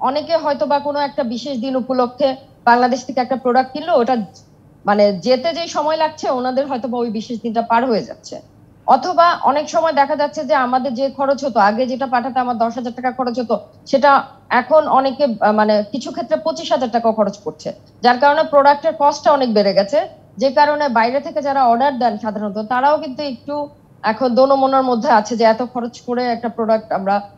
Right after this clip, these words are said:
বিভিন্ন দেশ থেকে আনবো কিনা। এটা আমি বলছি single প্রোডাক্টের ক্ষেত্রে। এছাড়াও আমরা বাইরে যেগুলো export করি, সেই এক্সপোর্টের ক্ষেত্রেও এত বেশি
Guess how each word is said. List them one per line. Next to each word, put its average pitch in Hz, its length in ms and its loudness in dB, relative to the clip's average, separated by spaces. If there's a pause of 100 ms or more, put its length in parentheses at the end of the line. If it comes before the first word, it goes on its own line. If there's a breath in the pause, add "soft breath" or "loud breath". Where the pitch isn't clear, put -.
(140)
বিভিন্ন 208 260 -4
দেশ 202 240 -8
থেকে 214 160 -4
আনবো 190 240 0
কিনা। 170 280 -6
এটা 247 240 -2
আমি 311 140 -2
বলছি 302 260 -4
single 262 360 -2
প্রোডাক্টের 202 420 -2
ক্ষেত্রে। 233 300 -10 (300 soft breath)
এছাড়াও 302 360 2
আমরা 277 240 2
বাইরে 226 320 2
যেগুলো 240 320 -4
export 277 500 -2
করি, 180 240 -4
সেই 277 220 -2
এক্সপোর্টের 285 460 -2
ক্ষেত্রেও 330 400 2 (340 loud breath)
এত 247 280 0 (120)
বেশি 233 540 0